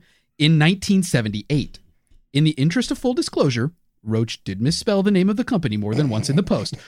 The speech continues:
but it's still a claim. It's still a claim. <laughs> Don't laugh at him. It's still a claim. According to Roach, he and Sinneslöschen were hired by, quote, "a South American company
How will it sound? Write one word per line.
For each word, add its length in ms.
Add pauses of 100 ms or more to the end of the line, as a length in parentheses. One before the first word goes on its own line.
but 140
it's 140
still 240
a 60
claim. 380
It's 160
still 200
a 60
claim. 340 (260)
<laughs> 260
Don't 160
laugh 200
at 80
him. 100
It's 140
still 160
a 60
claim. 380 (1200)
According 380
to 100
Roach, 420 (260)
he 220
and 80
Sinneslöschen 720
were 460
hired 380
by, 280
quote, 460 (100)
"a 140
South 520
American 480
company 440